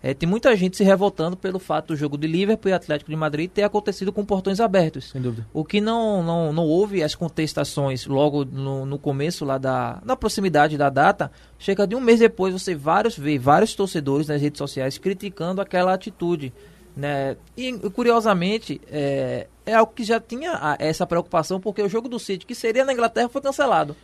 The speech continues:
Speaker 2: É, e tem a, a cena clássica, né, do Klopp,
Speaker 1: Isso.
Speaker 2: é, repreendendo o Mané, porque o Mané estendeu a mão pra cumprimentar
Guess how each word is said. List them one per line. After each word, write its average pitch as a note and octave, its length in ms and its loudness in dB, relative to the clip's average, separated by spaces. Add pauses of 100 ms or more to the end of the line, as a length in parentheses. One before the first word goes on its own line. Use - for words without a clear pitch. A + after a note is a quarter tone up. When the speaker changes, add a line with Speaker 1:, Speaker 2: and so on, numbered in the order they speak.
Speaker 2:
É, D#3+ 120 -12
e D3+ 60 -4
tem F#3+ 260 0
a, C#3 500 -2
a C3+ 60 -4
cena E3+ 360 -2
clássica, E3+ 420 2
né, D#3 60 2
do C#3+ 120 2
Klopp, C#3+ 420 0 (320)
Speaker 1:
Isso. D3 300 -2
Speaker 2:
é, B2 120 -6
repreendendo F3 840 4
o E3 140 0
Mané, E3 380 4
porque F#3+ 140 -10
o G3 40 -2
Mané F3 400 0 (300)
estendeu E3 400 6
a D#3 40 6
mão D#3 140 4
pra E3+ 120 2
cumprimentar E3 680 0